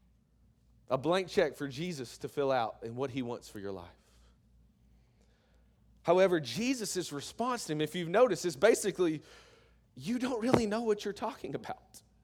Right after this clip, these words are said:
You don't really know what you're s-, saying. You don't really know what this is gonna cost you." His response is this, "Foxes have holes, and birds of the air have nests, but the Son of Man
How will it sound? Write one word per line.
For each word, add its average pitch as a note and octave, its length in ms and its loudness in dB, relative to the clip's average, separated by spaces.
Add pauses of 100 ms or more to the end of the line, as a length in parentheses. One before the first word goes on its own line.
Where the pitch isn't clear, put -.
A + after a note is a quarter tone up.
(1400)
You F#3+ 100 -4
don't D4 220 10
really C#4+ 220 6
know A#3+ 280 12
what G#3+ 320 6
you're G3 80 2
s-, - 140 -6 (160)
saying. A3+ 600 6
You D3+ 120 4
don't A3+ 180 12
really D4 180 8
know A#3 220 10
what A3 160 10
this G#3+ 180 -2
is F#3 120 0
gonna G3 260 2 (500)
cost A#3+ 440 2
you." D#3+ 80 0
His A3+ 160 0
response B3 420 4
is A3 100 -4
this, A#3 300 2 (340)
"Foxes A#3+ 720 0
have G3 300 -2
holes, - 840 -8 (1200)
and D3 180 -6
birds A3 320 6
of B3+ 80 0
the A3 140 6
air G#3 160 8
have E3 200 2
nests, D#3+ 300 2
but D3+ 220 2
the D3 80 -2
Son F#3+ 340 0
of D#3+ 80 2
Man C#3+ 400 0